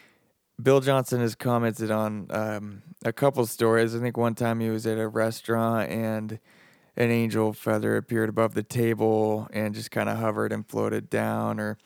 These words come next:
I think he mentioned it happening at home while he was laying in bed and at church or something like that. But the gold dust has appeared on people's hands during worship, uh, in the sanctuary. And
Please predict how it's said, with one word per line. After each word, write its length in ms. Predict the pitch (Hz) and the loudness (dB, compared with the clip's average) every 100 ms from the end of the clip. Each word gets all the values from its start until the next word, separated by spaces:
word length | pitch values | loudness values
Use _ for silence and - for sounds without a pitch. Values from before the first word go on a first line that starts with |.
| _ _ - - | _ _ -20 -6
I 140 | 113 110 | -4 -2
think 200 | 131 123 | -2 -2
he 220 | 113 110 | -2 -2
mentioned 360 | - 113 104 107 | -4 -2 -2 -2
it 60 | 104 | -2
happening 500 | 110 104 107 107 107 | -2 -2 -2 -4 -6
at 100 | - | -6
home 260 | 110 107 107 | -4 -2 -2
while 160 | 107 | -4
he 80 | 110 | -4
was 160 | 110 110 | -4 -4
laying 240 | 107 110 | -4 -4
in 100 | 107 | -4
bed 320 | 107 107 107 | -2 -2 -2
and 160 | 107 107 | -4 -8
at 140 | - | -10
church 340 | - 110 110 110 | -6 -4 -4 -6
or 60 | |
something 320 | 113 110 107 107 | -8 -8 -8 -6
like 220 | 107 - | -6 -4
that. 260 | 110 110 | -2 0
But 180 | 110 107 - - - - - - | -2 -4 -8 -20 -20 -20 -12 -4
the 120 | 120 | -2
gold 360 | 123 139 147 | 4 4 4
dust 440 | 127 120 113 113 - | 4 4 4 0 -2
has 180 | 113 113 | -2 -2
appeared 460 | 107 120 110 110 | -4 -2 0 0
on 400 | 107 107 107 101 - | 0 -2 -4 -8 -6
people's 360 | 113 113 107 | -6 -4 -4
hands 640 | 117 113 110 110 107 113 - | -2 -2 0 -2 -4 -8 -6
during 380 | 113 110 107 | -4 -2 -2
worship, 560 | 110 110 - 110 110 - _ - - - - _ _ - | -4 -4 -4 -2 -2 -4 _ -20 -20 -20 -20 _ _ -2
uh, 260 | 113 110 | 2 2
in 100 | 110 | 0
the 80 | 110 | -2
sanctuary. 1000 | 107 165 151 - 143 143 139 139 135 135 | 0 0 0 0 4 4 4 4 2 0
And 720 | 113 117 117 113 113 113 123 | 0 0 0 0 -2 -6 -10